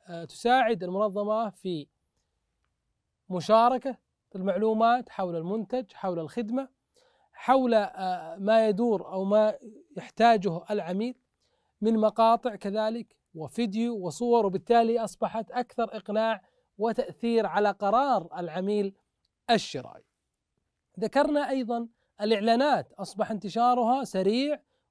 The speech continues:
وبسرعة فائقة من خلال منصات التواصل الاجتماعي. ذكرنا أن الإعلانات في السابق كانت تحدث،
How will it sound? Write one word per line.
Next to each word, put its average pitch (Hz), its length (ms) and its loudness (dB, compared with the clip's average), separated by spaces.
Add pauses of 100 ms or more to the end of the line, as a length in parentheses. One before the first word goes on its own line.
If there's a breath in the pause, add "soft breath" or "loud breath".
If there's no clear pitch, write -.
وبسرعة 175 560 -4
فائقة 285 680 2 (360)
من 240 200 0
خلال 214 480 0
منصات 190 580 -2
التواصل 175 540 -2
الاجتماعي. 190 460 -4
ذكرنا 262 460 0 (580 loud breath)
أن 285 200 6
الإعلانات 226 640 2
في - 100 -8
السابق 262 520 0
كانت 240 400 -6
تحدث، 247 420 -8